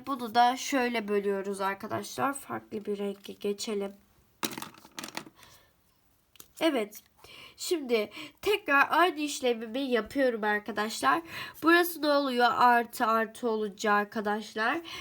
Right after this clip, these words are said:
Ne oluyor? Artı on sekiz, e, oluyor arkadaşlar. Burası artıymış. Buraya,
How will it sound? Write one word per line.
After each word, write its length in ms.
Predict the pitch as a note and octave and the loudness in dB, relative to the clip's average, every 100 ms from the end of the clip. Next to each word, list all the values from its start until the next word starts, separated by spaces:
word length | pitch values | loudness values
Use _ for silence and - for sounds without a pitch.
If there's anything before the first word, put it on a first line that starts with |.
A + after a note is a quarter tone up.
| - - | -16 -4
Ne 60 | D4 | 0
oluyor? 500 | D#4+ C#4 B3+ B3+ C#4+ | 0 0 0 0 4
Artı 800 | B3 C4 C4 - B3 A#3+ D4 D#4+ | 6 6 4 -4 0 2 2 -2
on 200 | - B3 | 0 2
sekiz, 720 | C4 B3+ C4 - B3+ A#3+ G#3 - | 2 0 -2 -2 -2 -2 -2 -2
e, 240 | G#3+ G3+ | 0 2
oluyor 880 | G3 G3 G3 G3 G3 G#3 A#3 - - _ _ - | 0 -2 -2 0 0 0 -4 -10 -20 _ _ -4
arkadaşlar. 920 | G#2 - G#3+ G#3 G#3 G3+ - G#2+ C#4 - - - - - - - A3 | -4 -4 -6 -4 -4 -6 -4 -4 -4 -10 -14 -14 -16 -20 -18 -4 -2
Burası 520 | G#3+ C4+ C#4 C#4+ D4+ | 0 2 2 0 8
artıymış. 840 | C4 C4 C4 - C4 A3 C4+ - | 8 8 2 -4 -2 -2 -4 -4
Buraya, 500 | C4 C4 C4+ C4 C4 | 0 2 4 4 4